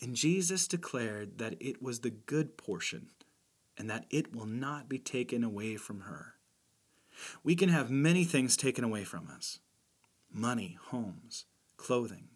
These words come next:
jobs, status, reputation, security. But the one thing that we cannot have taken away from us is Jesus.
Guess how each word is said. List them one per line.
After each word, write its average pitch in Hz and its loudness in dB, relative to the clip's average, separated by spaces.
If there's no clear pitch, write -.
jobs, 117 -4
status, - 0
reputation, 120 -2
security. - -2
But 117 -6
the 117 0
one 135 2
thing 139 0
that 131 0
we 117 -4
cannot 135 -4
have 127 -4
taken 120 -6
away 113 -4
from 107 -6
us 98 -8
is 98 -4
Jesus. - -6